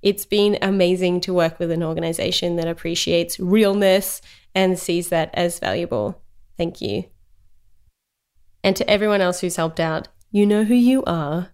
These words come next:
I appreciate your time and generosity and general awesomeness. Thank you. Starving Artist is produced in Melbourne, Australia.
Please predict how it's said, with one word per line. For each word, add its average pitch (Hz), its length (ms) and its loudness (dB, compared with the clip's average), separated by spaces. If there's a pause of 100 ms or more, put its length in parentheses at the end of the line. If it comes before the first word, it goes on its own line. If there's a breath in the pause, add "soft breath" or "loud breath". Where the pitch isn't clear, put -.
(320)
I 185 100 2
appreciate 180 580 0
your 175 120 -2
time 165 500 -4
and 180 160 -4
generosity 165 840 -4
and 170 180 -2
general 160 300 -2
awesomeness. - 720 -8 (320)
Thank - 260 -6
you. - 220 -8 (1120)
Starving 247 380 0
Artist 233 280 -4
is 208 100 -10
produced 185 520 -8
in 180 200 -2
Melbourne, 175 420 0
Australia. 160 720 0